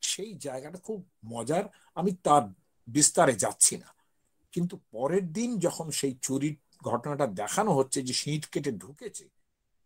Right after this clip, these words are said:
দেখাচ্ছে, বিদূষক দেখাচ্ছে, "দেখো এই সিঁধ কেটে ঢুকে আমার ঘরে চুরি করে নিয়ে গেল।" তখন চারু দত্ত তিনি এতই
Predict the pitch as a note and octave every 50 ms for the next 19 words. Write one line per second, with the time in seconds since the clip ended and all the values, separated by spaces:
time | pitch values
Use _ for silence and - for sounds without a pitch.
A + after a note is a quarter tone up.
0 | _ _ _ _ _ _ _ _ - C3 C3+ - - F#3+ F#3 - - - B2 -
1 | - - - - - _ _ _ _ _ _ _ A2+ B2+ C#3 E3 E3+ - D#3+ D3
2 | B2+ G#2 C#3 B2 D3+ D#3 D3+ - - - A3+ C#3+ - - C4+ - - - - -
3 | - - - - _ - - F3+ - - - - F3+ A3 G3 F3+ - - A3 F3+
4 | E3+ D3+ C#3 D3+ E3+ F#3 D#3 D#3 D#3+ C#3+ A#2+ - C3 D3 - - - A#2+ A#2 B2+
5 | B2 C3 B2 C3 B2+ A#2 G#2+ G2+ F#2+ - - - _ _ _ _ _ - - _
6 | _ _ _ - - D#3 - G#3 G3+ F3+ - - - B2 A#2 C#3+ F3+ A#3 A3 A#3
7 | F#3 - - _ - A#2 C3+ - - F3+ F3 F#3+ G3+ - - B2 B2 B2 - -
8 | F#3+ G#3 A#3 B3 C4 C#4